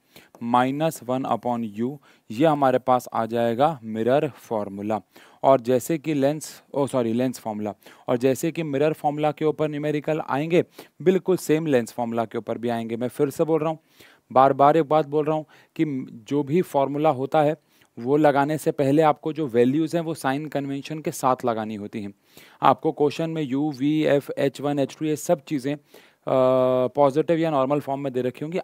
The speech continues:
आपको देखना होगा कि मुझे उन्हें पॉजिटिव में लेना है या नेगेटिव में, जो कि हमने साइन कन्वेंशन में देखा। इसके बाद हमारे पास सेम आता है मैग्नीफिकेशन भी,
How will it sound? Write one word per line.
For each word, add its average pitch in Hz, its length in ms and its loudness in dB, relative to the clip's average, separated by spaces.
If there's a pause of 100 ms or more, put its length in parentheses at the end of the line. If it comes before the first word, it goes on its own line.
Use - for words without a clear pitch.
आपको 127 320 2
देखना 143 300 -2
होगा 143 120 -6
कि 147 80 -10
मुझे 139 220 -8
उन्हें 143 240 -4
पॉजिटिव 123 480 -2
में 131 80 -4
लेना 127 220 0
है 131 140 0
या 165 140 2 (360)
नेगेटिव 120 420 -4
में, 151 80 -10
जो 123 120 -4
कि 123 120 -10
हमने 131 160 -6
साइन 110 260 -8
कन्वेंशन 107 400 -10
में 135 100 -6
देखा। 107 260 -10 (1120)
इसके 151 260 -2
बाद 160 240 6
हमारे 151 220 4
पास 151 260 2
सेम 151 280 -2
आता 143 240 2
है 139 100 0
मैग्नीफिकेशन 139 920 -2
भी, 147 140 -10